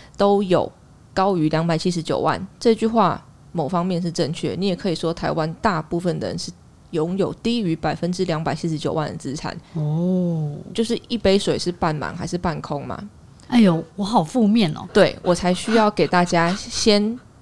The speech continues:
Speaker 1: 大家先抓一下自己先在哪里，先不要觉得自己很没有钱或是很有钱，先用百分之五十来算，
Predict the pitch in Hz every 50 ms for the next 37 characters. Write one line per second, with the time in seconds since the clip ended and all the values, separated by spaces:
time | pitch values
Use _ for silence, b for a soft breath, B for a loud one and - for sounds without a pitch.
0 | - - - 214 214 202 208 202 - 208 190 190 - - 185 180 165 160 165 -
1 | 180 165 165 - 185 175 160 151 165 - 160 160 165 170 156 143 135 82 80 -
2 | - - - - - - - 180 - 269 - 185 185 202 202 - 180 170 156 156
3 | 156 156 - 185 160 - 147 131 127 - - - - - - - - 170 156 160
4 | 185 185 156 156 - 175 151 123 160 185 185 175 180 185 180 170 143 143 147 160
5 | 143 139 - - - 123 80 71 - - B B B B B B B B B B
6 | - - - 208 208 220 226 226 214 190 180 175 160 143 175 175 180 180 175 175
7 | 165 156 151 - - - 139 127 92 - - - 156 - -